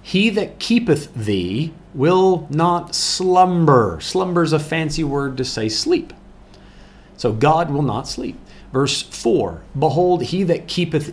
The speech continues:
Israel," so God's watching over Israel, "shall neither slumber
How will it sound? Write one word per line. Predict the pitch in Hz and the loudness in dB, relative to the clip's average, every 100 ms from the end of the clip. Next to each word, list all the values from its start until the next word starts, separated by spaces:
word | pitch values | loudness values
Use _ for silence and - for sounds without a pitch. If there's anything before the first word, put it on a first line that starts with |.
| 151 | 2
Israel," | 147 98 95 95 180 | 2 2 -2 -2 -2
so | 139 | -2
God's | 110 117 117 101 | 0 2 2 0
watching | 101 123 131 123 | -2 -2 -2 -4
over | 107 110 | -4 -2
Israel, | 151 - 95 123 151 - - - - | -2 -2 -4 -8 -12 -18 -20 -20 -14
"shall | - 151 151 | -2 2 2
neither | 139 147 139 127 | 2 2 2 0
slumber | - 240 247 226 226 226 | 0 0 0 2 2 0